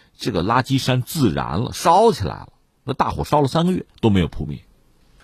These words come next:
所以你看，一个国家、一个社会哈，对于垃圾你要没有一个很清晰的态度，没有一整套的回收啊、处理的系统，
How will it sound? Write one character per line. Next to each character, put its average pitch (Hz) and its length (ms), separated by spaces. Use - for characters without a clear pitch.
所 131 160
以 127 40
你 101 80
看， 107 200
一 113 60
个 117 100
国 104 140
家、 107 100
一 110 60
个 107 80
社 107 180
会 90 180
哈， 71 160
对 127 140
于 127 60
垃 127 260
圾 104 200
你 87 120
要 82 160
没 90 160
有 101 100
一 85 160
个 90 220
很 78 220
清 120 300
晰 110 260
的 - 100
态 - 380
度， - 220
没 113 120
有 117 120
一 135 120
整 73 280
套 92 220
的 78 80
回 101 180
收 120 160
啊、 104 100
处 - 180
理 90 140
的 90 120
系 220 280
统， - 200